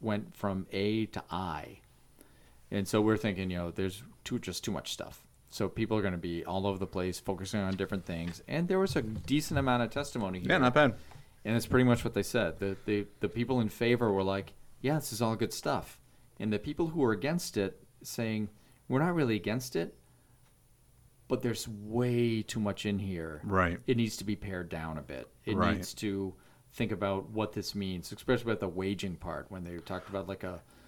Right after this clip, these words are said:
Speaker 1: uh, what was it? It was a
Speaker 2: It was the, the, the federal minimum wage where the,
Speaker 1: Oh,
Speaker 2: the,
Speaker 1: a
Speaker 2: the
Speaker 1: variable wage rate.
Speaker 2: A variable wage rate, right. And so there was a, there's a difference between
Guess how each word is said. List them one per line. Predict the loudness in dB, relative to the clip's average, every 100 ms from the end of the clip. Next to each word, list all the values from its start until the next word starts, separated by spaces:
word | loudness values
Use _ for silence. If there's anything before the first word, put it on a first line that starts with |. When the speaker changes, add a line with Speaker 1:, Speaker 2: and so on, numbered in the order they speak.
| -20 -18 -8
Speaker 1:
uh, | -6 -4 -6 -10 -16 -20 -20 -20 0 2 2 0 -8
what | -8 -8
was | -10
it? | -10
It | -10
was | -12 -10
a | 0
Speaker 2:
It | 6
was | 8
the, | 12 12 12
the, | 10 4
the | 4 4
federal | 10 10 12 12 12 8
minimum | 4 6 8 8
wage | 10 8 6 0 -4 -4 -4 4
where | 10 12 12 12
the, | 10
Speaker 1:
Oh, | 10
Speaker 2:
the, | 8 6
Speaker 1:
a |
Speaker 2:
the | 6
Speaker 1:
variable | 8 8 8 8 6 6 4
wage | 4 0 -4 -6
rate. | -8 -8
Speaker 2:
A | 0
variable | 8 8 10
wage | 10 8 8
rate, | 4 8
right. | 8 8
And | 6
so | 4
there | 8 8
was | 6
a, |
there's | 6 6
a | 8
difference | 8 8 8 4
between | 2 0 2 4